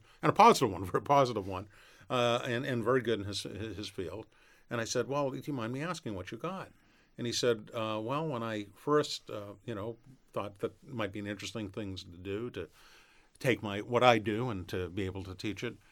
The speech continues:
he said, "they offered me two thousand, and I did a double take." And I says, "Wow." And he says, "Well, I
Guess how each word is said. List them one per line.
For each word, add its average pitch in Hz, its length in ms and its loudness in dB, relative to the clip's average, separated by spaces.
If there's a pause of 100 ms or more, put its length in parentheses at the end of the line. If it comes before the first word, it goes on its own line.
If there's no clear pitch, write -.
(140)
he 165 60 -8
said, 104 200 -2
"they 101 80 -2
offered 101 320 -4
me 110 100 -4
two 127 200 -8
thousand, 139 500 -10
and 104 100 -8
I 113 120 -6
did 113 180 -6
a 101 120 -8 (500)
double 196 300 0
take." 95 340 -6 (580)
And 107 240 -4
I 104 100 -2
says, 98 240 -8
"Wow." 135 180 -2
And 110 80 -2
he 110 60 -4
says, 123 140 -8
"Well, 135 160 0
I 156 360 2